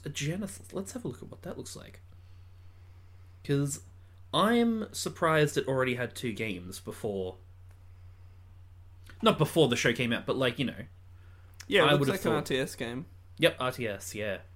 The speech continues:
Speaker 1: So kind of that, like,
Speaker 2: Interesting.
Speaker 1: which makes sense. That would be, you know, the game, the kind of
Speaker 2: And
Speaker 1: capture
Speaker 2: therefore
Speaker 1: the battles.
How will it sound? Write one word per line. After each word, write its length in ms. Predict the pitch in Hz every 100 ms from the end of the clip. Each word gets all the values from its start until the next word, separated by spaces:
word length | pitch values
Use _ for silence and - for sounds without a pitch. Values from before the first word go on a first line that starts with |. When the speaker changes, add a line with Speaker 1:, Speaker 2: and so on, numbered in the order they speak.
| - - - - - - -
Speaker 1:
So 140 | -
kind 160 | - 214
of 80 | 247
that, 120 | 220
like, 220 | 214 110
Speaker 2:
Interesting. 440 | 151 123 92 123 - - - - - - -
Speaker 1:
which 260 | 170 190 151
makes 260 | 175 190 -
sense. 340 | 165 120 151
That 120 | 104
would 100 | 127
be, 200 | 123 113 107
you 140 | 110
know, 120 | 95
the 100 | 113 104
game, 380 | 104 120 110 - - - - - - - - - - - -
the 60 | 113
kind 200 | 131 113
of 60 |
Speaker 2:
And 140 | 175 185
Speaker 1:
capture 140 | 190
Speaker 2:
therefore 360 | 214 - 214 196
Speaker 1:
the 40 |
battles. 800 | 160 117 117 113 117 113 113 -